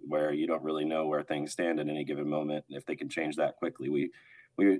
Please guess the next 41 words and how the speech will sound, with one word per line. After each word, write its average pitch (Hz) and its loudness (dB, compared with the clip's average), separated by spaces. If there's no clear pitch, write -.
you 92 0
know, 87 2
hearing 104 4
people 85 0
use 87 4
these 80 4
terms 92 0
that 87 -6
we're 80 -2
rehearing 87 0
these 85 2
and 76 -4
revisiting 87 2
these 82 0
i-, 82 -4
issues, 85 0
you 87 0
know, 78 0
just 104 0
as 87 4
a 90 2
lawyer, 90 6
<laughs> - -
that, 90 2
it 95 0
really 101 6
kinda 92 0
goes 90 2
against 78 -2
day 82 0
one 82 2
of 76 -4
what 82 -6
you 80 -2
learn 82 2
in 76 0
law 87 6
school 78 -2
in 78 -4
terms 78 -2
of 71 -2